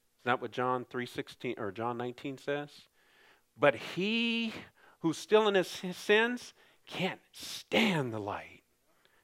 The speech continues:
They don't want their deeds to be made known. They don't want to sit under preaching that exposes them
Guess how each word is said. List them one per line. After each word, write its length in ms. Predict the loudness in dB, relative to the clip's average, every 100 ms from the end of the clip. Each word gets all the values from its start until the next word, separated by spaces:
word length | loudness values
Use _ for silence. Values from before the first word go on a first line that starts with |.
| _
They 100 | 4
don't 200 | 4 8
want 200 | 6 6
their 100 | 2
deeds 280 | 2 -2 -2
to 80 | -4
be 140 | 0
made 240 | 0 0
known. 360 | -2 -6 -6 -10 _ _ _ 2
They 80 | 4
don't 220 | 4 4
want 160 | 4 4
to 40 |
sit 220 | 4 6
under 180 | 8 4
preaching 520 | -2 -2 -2 0 2
that 120 | 4
exposes 1120 | 2 -2 -12 -8 -2 0 0 -2 -4 -4 -4 -6
them 240 | -8 -8